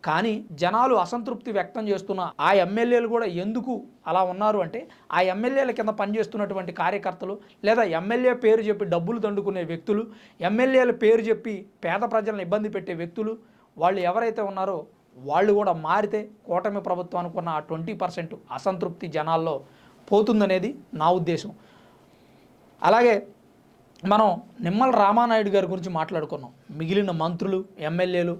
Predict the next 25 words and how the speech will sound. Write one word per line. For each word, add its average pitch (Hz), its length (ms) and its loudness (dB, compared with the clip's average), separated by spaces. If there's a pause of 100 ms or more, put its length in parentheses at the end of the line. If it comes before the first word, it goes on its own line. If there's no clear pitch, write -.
(140)
ఆయనలాగా 170 480 0
పనిచేయాలని 165 760 -2
చెప్పి 151 360 -8 (220)
మనం 151 280 -10
కూడా 160 180 -2
ఆశిద్దాం. 143 420 -10
ఆంధ్రప్రదేశ్ 220 640 2 (120)
జలవనరుల 202 500 2
శాఖ 190 260 -2
నిమ్మల 180 340 -2
రామానాయుడు 180 500 0
గారి 170 160 0
మీద 160 200 -6 (420)
మీ 165 140 2
అభిప్రాయం 180 440 0
ఏంటో 160 180 -10
కామెంట్ 208 560 -6
రూపంలో 165 300 -2
తెలియజేయండి. 139 500 -10 (200)
వీడియోని 165 320 -4
లైక్ 170 280 -2
చేయండి. 147 220 -6 (280)
Thanks 170 240 -4
for 175 120 0
watching 160 220 -4